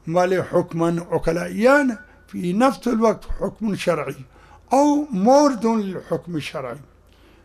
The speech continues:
أو وقد لا يكون كذلك. الذي يثبت به العصيان هو الأول، حيث يكون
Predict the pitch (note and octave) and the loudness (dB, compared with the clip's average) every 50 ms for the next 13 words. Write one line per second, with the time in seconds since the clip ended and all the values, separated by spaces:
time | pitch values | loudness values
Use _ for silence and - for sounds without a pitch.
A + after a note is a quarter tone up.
0 | _ _ _ _ _ - D3 D3 D3 D#3 D#3+ - - _ _ _ - F#3+ F#3+ F#3 | _ _ _ _ _ -2 0 0 0 0 -4 -10 -18 _ _ _ 0 0 2 2
1 | F#3 G#3+ G#3+ G#3 F3 F3+ F3+ F3+ E3 C#3+ - D#3+ D#3 C3 - - C3+ C3+ C3 B2 | 4 4 2 4 4 0 0 0 0 -4 -6 -8 -8 -8 -8 -10 -12 -12 -12 -18
2 | C#3 - _ _ _ _ _ _ _ _ _ _ _ _ _ _ _ _ _ - | -20 -20 _ _ _ _ _ _ _ _ _ _ _ _ _ _ _ _ _ -2
3 | - G#3 A#3+ C4+ C#4 C#4 C4 A#3+ G3+ F#3 E3 C#3+ C#3+ - - - - _ - E3 | 2 4 6 8 8 8 6 6 4 2 0 -2 -4 -6 -20 -20 -20 _ -8 -4
4 | D#3+ E3+ F#3 F#3 E3+ - - - E3+ F#3+ F3 - - F3+ E3+ D#3 E3+ E3+ C3 D#3+ | 0 2 2 2 0 0 -6 -12 -8 -8 -8 -6 -6 -6 -6 -4 -2 0 0 0
5 | F3+ F3 F3 E3 D#3+ D3+ C#3+ - F3+ E3+ F3 G3 A#3 C#4 C#4 C4 B3+ A#3 A3 - | -2 -2 -4 -4 -6 -6 -6 -6 -2 0 2 4 6 6 6 6 4 2 0 -8
6 | - _ _ _ - D#3+ E3+ G3+ G#3 G#3 - - - - - A#3 B3 A#3 G#3 D#3+ | -18 _ _ _ -8 -2 0 2 0 0 -2 -14 -6 2 4 4 4 4 2 0
7 | C#3 - - - - _ - - _ _ _ - - - F3 A3 B3 B3 G#3+ E3+ | 0 -6 -14 -20 -20 _ -20 -20 _ _ _ -18 -10 -4 0 2 2 2 2 -2
8 | - - D#3+ D#3+ E3 D#3+ - _ - G3+ G#3 F#3 F3 F3+ F#3 F3+ E3 C#3+ | -4 -6 -6 -6 -6 -8 -10 _ -8 -6 -4 -4 -4 -4 -2 -2 -4 -4